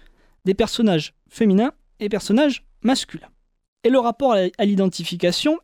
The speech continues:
est assez évident lorsque l'ami du rêveur s'exclame : « Qu'est-ce que j'aimerais lui ressembler ? » en parlant de cette déesse qui vient de sortir des eaux. Alors on voit,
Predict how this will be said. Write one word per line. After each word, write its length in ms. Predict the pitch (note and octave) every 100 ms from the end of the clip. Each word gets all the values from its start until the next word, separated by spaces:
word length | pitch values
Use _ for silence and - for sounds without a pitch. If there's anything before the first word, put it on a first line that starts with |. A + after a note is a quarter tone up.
| -
est 160 | E3
assez 240 | G3 - F#3+
évident 420 | C#3+ D#3+ A#3+ D#4+ _ _ _ _ _ _
lorsque 320 | G3 F#3 -
l'ami 320 | E3+ F#3+ A3 G#3+
du 160 | D#3+
rêveur 340 | C3+ D3 C4 C4
s'exclame : « 560 | D3+ - - C4 C4+ B3+ _
Qu'est-ce 260 | - B3 -
que 120 | G#3+
j'aimerais 340 | F3 F3 G3+ B3+
lui 80 |
ressembler ? » 580 | F3+ G#3+ - F3 D3 B2+ _ _ _ _ _ _
en 100 | C#3
parlant 300 | C#3 C#3+ G3+
de 100 | F3+
cette 320 | D3 - D3
déesse 500 | D3 D3+ A3+ - - - _ _ _ _ _ _ _
qui 160 | - D3
vient 240 | F3+ B3+ - _ _ _ _ _ _ _ _ D#3+
de 100 | D3
sortir 480 | - F#3 - C4+
des 240 | F#3 E3+ C#3+
eaux. 80 | - _ _ _ _ _ _ _ _ _ _ _ - - - - _ _ _ _
Alors 260 | G3 C#4 D4+
on 140 | A#3+
voit, 320 | G3 A3+ F4+